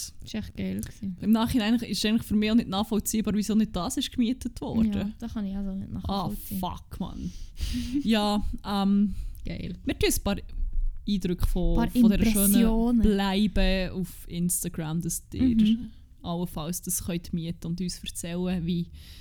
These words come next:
Speaker 2: wie sexy Momente es ihr dort erlebt habt.
Speaker 1: Fuck, das gibt einen huren
Speaker 2: Mm.
Speaker 1: Trash-Post mal wieder.
Speaker 2: <laughs>
Speaker 1: Schon jetzt so. Wir
Speaker 2: Ja,
Speaker 1: haben erst
Speaker 2: ich
Speaker 1: etwa
Speaker 2: liebe
Speaker 1: zehn
Speaker 2: es.
Speaker 1: Minuten.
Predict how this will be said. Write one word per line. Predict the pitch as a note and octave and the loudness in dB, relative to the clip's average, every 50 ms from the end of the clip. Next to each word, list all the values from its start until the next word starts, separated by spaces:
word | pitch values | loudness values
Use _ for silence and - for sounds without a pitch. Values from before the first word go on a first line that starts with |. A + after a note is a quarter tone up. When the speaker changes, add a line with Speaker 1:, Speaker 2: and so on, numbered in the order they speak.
| - - - - - - | -18 -20 -20 -20 -4 -2
Speaker 2:
wie | G3 - | -2 -2
sexy | - - G3+ G3+ - - - A#3 | 2 2 0 2 2 2 4 6
Momente | A3 G#3 G3+ F#3+ F#3+ G3+ A3+ A3 A3+ | 6 6 6 4 4 4 4 4 4
es | A#3 G3 - - | 2 2 2 0
ihr | F3 | 0
dort | F3 G3+ G3 G3 - - | 2 2 0 0 0 -2
erlebt | G3+ F#3 E3+ C#3+ - - - - | -2 -2 -2 -4 4 4 4 4
habt. | A3 F#3+ E3 C#3+ C#3+ D#3+ - - - - | 4 0 0 -2 -2 -4 -6 -8 -12 -10
Speaker 1:
Fuck, | - - - G3+ F#3+ - - | -8 -8 -6 -6 -8 -8 -6
das | - A3 - | -8 -8 -4
gibt | - G#3+ G3+ - | -4 -6 -4 -2
einen | G3 G#3 G#3 | -2 -2 0
huren | G#3+ A3 A3+ A3+ G#3+ F#3 | 0 0 0 2 2 4
Speaker 2:
Mm. | F#3+ | 4
Speaker 1:
Trash-Post | G3 G#3 G#3 G3+ F3+ E3+ E3 D#3+ - - F#3 F3 E3+ F3+ G3 - - - | 4 4 4 4 2 2 0 -2 -4 -4 -4 -2 -4 -4 -6 -8 -8 -6
mal | F3+ F3+ F3+ | -4 -2 -2
wieder. | F3 E3+ - - F3+ | -4 -4 -4 -6 -6
Speaker 2:
<laughs> | |
Speaker 1:
Schon | G3 F#3+ G3+ | 0 2 4
jetzt | F#3+ F#3+ G#3+ A#3 A3+ A3 | 6 10 12 12 12 12
so. | B3 C#4+ G3 G3 | 12 12 12 10
Wir | G#3+ G3 | 8 8
Speaker 2:
Ja, | G#3 | 6
Speaker 1:
haben | G3+ F3 F#3 | 4 4 2
erst | F#3 A2 D#3 G3 G#3 F3+ | 2 2 2 4 4 4
Speaker 2:
ich | F3+ | 4
Speaker 1:
etwa | F#3 F3 | 2 2
Speaker 2:
liebe | F3 F3+ G3 G#3+ A3 G#3 | 2 4 4 4 4 4
Speaker 1:
zehn | G3 G3 G3 | 2 2 2
Speaker 2:
es. | G3+ G#3+ A3 A3 G#3+ F3 D3+ - | 4 4 6 6 6 4 2 0
Speaker 1:
Minuten. | G3+ F#3+ G3 | -2 -2 -4